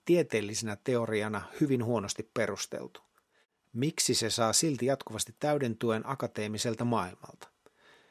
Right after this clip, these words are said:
Miksi elämän alkuperän selityksiksi hyväksytään vain ohjaamattomat luonnolliset prosessit? Kuka määrittelee tieteen säännöt? Määrääkö darwinistinen eliitti ja heidän metafysiikkansa jo etukäteen,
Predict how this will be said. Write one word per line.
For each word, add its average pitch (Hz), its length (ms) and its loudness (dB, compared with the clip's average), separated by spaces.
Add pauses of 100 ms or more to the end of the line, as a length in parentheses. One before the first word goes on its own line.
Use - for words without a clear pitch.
(360)
Miksi 180 380 4
elämän 135 360 0
alkuperän 117 540 0
selityksiksi 120 840 2
hyväksytään 113 640 0
vain 110 240 2
ohjaamattomat 113 840 -4
luonnolliset 110 680 -2
prosessit? - 720 -2 (640)
Kuka 190 240 6
määrittelee 120 640 2
tieteen 113 480 0
säännöt? - 640 -4 (580)
Määrääkö 123 560 0
darwinistinen 113 840 0
eliitti 127 460 -2
ja 113 80 2
heidän 113 380 0
metafysiikkansa 110 1120 -4 (240)
jo 131 80 0
etukäteen, 113 760 -4